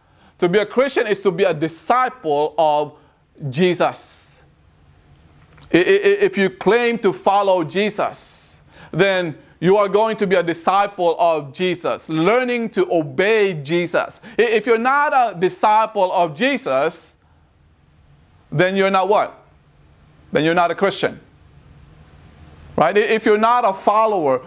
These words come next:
you're not learning to obey Christ. Can I tell you this, i-, directly?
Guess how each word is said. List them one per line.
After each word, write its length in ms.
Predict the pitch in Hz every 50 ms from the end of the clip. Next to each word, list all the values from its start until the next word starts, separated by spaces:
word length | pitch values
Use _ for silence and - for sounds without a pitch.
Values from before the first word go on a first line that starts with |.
| - - -
you're 140 | 185 208
not 400 | 220 226 226 233 214 - - -
learning 480 | - 180 202 214 233 247 240 226 220 214
to 120 | - 208
obey 340 | 190 190 170 160 196 190 180
Christ. 500 | 170 - - 208 220 214 185 156 143 -
Can 120 | 190 214 214
I 80 | 196
tell 240 | 190 - 226 226 226
you 80 | 233 220
this, 220 | 226 220 220 - - - _ -
i-, 220 | - 196 202 - - - - _ _ _ _ - 156 156 151 - _ - 156
directly? 720 | 143 170 170 160 208 226 233 233 - 226 247 262 269 269